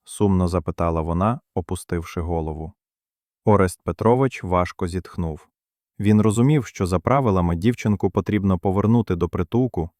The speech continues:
інакше вихователі заб'ють на сполох. Але думка про те, щоб знову залишити цю славну дитину там, де їй погано, краяла серце.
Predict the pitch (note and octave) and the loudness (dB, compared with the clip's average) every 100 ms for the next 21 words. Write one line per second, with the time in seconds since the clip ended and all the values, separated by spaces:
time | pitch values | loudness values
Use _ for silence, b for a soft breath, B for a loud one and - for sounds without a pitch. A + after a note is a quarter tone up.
0 | _ G2 F#2+ B2+ - F#2+ F2 - F#2 A2 | _ 0 2 0 -2 -4 -2 -2 -2 0
1 | G#2 F#2+ F2+ E2+ F2 G2 F#2+ F#2 - G2 | 0 -2 -2 -4 -2 -2 -2 -4 -4 -2
2 | F2+ E2 - _ _ _ - G2+ G#2 G#2 | -2 -4 -12 _ _ _ -2 2 4 4
3 | B2+ - G2 G2+ - A2 G2 - E2+ F2 | 4 2 0 0 2 0 0 -6 -6 -2
4 | A2 A2 F#2 F2 F2+ G2+ - F2+ F2 - | 0 2 0 0 0 0 -2 -6 -8 -8
5 | F2 - G2+ G2+ F#2+ E2+ F#2 F2+ G2 F2+ | -10 -2 0 2 0 -2 -2 0 0 0
6 | - G#2 G2+ E2+ F2 F2 F#2 - E2+ F#2 | -2 -2 0 -2 -2 -2 -4 -4 -4 0
7 | A2+ F#2+ E2+ _ _ _ - F2 E2+ E2+ | 0 -2 -4 _ _ _ -2 0 0 -2
8 | E2+ - F2+ D#2+ - D#2 | -6 -6 -6 -6 -8 -14